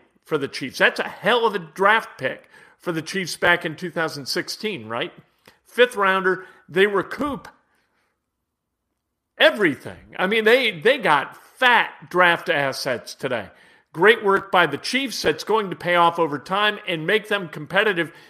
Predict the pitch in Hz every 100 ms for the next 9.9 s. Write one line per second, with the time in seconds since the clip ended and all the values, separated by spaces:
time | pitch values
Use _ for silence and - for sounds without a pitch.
0 | - - 180 190 143 151 254 254 262 262
1 | 262 208 185 277 208 165 _ _ _ _
2 | 139 175 220 254 185 - 240 247 226 226
3 | 247 262 185 147 147 202 233 247 226 220
4 | 175 220 214 - _ - 247 330 294 -
5 | 175 170 139 - 165 170 180 277 330 302
6 | 220 - 180 160 - - _ - - 240
7 | 254 262 185 196 196 - 180 247 - -
8 | 135 143 - _ _ _ _ 160 202 202
9 | - - 151 196 233 190 202 185 185